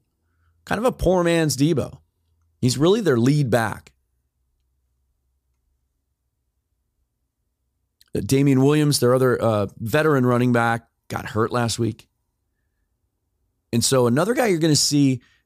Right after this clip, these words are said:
made his N F L debut last week. He was inactive week one. Tyler Allgeier out of B Y U, five eleven, two twenty, had a prolific career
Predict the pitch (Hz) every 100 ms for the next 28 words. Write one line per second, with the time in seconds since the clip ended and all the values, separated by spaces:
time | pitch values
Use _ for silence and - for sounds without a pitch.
0 | _ _ 117 139 165 147 - - - 135
1 | 156 160 151 151 135 143 135 127 - 127
2 | 107 95 87 120 131 123 117 123 107 110
3 | 110 107 101 - 131 180 165 113 113 110
4 | 90 107 98 - _ _ _ _ _ _
5 | _ _ _ _ _ _ _ _ _ _
6 | _ _ _ _ _ _ _ 117 98 120
7 | 113 101 90 - 120 131 123 120 120 113
8 | - 139 - 107 104 101 92 - _ _
9 | _ _ _ - 120 85 - _ _ _
10 | _ _ _ _ _ _ _ _ 139 123
11 | 120 127 151 - - - _ _ _ _
12 | _ _ _ - 127 110 98 78 -